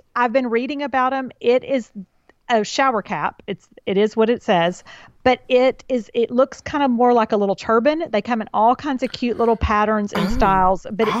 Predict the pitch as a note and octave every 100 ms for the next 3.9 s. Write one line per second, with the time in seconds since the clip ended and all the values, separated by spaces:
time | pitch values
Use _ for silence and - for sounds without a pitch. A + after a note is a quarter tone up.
0 | C4+ A3+ D3+ C4+ A3+ G#3+ A3 G#3+ G#3+ -
1 | F#3+ E3+ - G3+ - A3 A3 A3 B3 A#3
2 | A3 - G3+ - F3+ F#3+ F3 - - G#3
3 | G3+ B3+ C#4+ A3 G#3+ G#3 F3 E3 G3